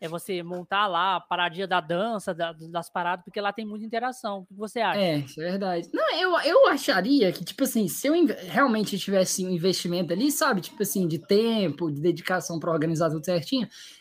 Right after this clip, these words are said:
Speaker 2: eu, eu acredito que ali seria um lugar pra me fazer live, por exemplo, na questão de notificação, por exemplo, essas questões assim.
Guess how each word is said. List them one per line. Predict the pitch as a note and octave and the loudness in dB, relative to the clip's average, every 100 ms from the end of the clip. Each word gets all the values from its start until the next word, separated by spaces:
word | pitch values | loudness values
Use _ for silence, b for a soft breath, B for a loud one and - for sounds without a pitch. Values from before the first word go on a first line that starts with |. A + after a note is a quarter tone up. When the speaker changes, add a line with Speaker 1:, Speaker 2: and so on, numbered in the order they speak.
| B | B
Speaker 2:
eu, | C#4 F#4+ - | 4 4 6
eu | C4+ F4 | 6 6
acredito | F4 D#4 A#3+ C#3+ F#3 C#4 - C#4+ | 6 6 4 4 6 6 4 0
que | - B3 G#3 | 2 0 4
ali | G#3+ F#3+ A3 D4 | 6 6 8 8
seria | - G#3 A3+ | 8 6 8
um | G#3+ | 6
lugar | G#3+ G#3 G#3 | 6 6 6
pra | G#3 | 4
me | G3+ | 2
fazer | A3+ F#3+ G#3+ | 2 4 4
live, | F3+ F3 F3+ D3+ | 6 4 4 0
por | D3 F3+ | 0 2
exemplo, | F3 D#3+ | 2 2
na | D#3+ | 0
questão | F#3 - F3+ | -2 0 0
de | |
notificação, | F3 E3+ - - E3+ - G3+ A3 G3 D#3+ C#3+ | 2 0 -2 -2 -2 2 2 4 4 2 2
por | D#3+ | 2
exemplo, | D3 D#3+ D3 | 2 2 -2
essas | E3 | -4
questões | - E3+ D#3+ D3+ | -4 -4 -2 -2
assim. | D3+ C4+ | -2 -4